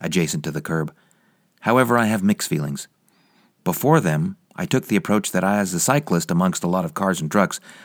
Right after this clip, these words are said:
I was like the kayaker in with the killer whales. While they may not intend to kill me,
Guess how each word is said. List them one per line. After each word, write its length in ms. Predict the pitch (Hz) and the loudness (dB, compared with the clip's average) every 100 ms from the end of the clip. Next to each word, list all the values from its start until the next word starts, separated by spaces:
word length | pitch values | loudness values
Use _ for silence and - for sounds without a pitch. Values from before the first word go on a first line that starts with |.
| - | -10
I 120 | 90 | 0
was 160 | 101 98 | 2 2
like 140 | 107 | 0
the 60 | 92 | -2
kayaker 540 | - 110 98 87 87 - | 0 0 2 0 -4 -2
in 200 | 101 95 | 2 2
with 140 | 90 | 2
the 80 | 87 | -2
killer 260 | - 90 82 | -4 -2 0
whales. 440 | 82 82 80 - _ _ _ _ _ _ | 0 0 -2 -8 _ _ _ _ _ _
While 160 | - 98 | -2 2
they 180 | 104 101 | 4 4
may 180 | 104 113 | 4 4
not 220 | 107 90 | 4 2
intend 420 | 90 92 117 131 | 0 0 0 0
to 80 | 95 | -2
kill 240 | - 80 | -2 -4
me, 240 | 76 76 | -4 -6